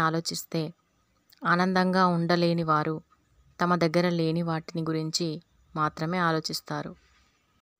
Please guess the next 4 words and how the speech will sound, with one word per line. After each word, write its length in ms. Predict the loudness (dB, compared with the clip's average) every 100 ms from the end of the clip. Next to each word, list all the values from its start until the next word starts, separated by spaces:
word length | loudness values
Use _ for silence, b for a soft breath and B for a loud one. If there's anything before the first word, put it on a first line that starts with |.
| _ _ _ _ _ _ _ _ -2
నెలకి 400 | 2 4 4 4
వచ్చే 420 | 4 4 2 2
జీతం 460 | 2 0 0 0 0
గురించి, 540 | 0 -2 -2 -4 -4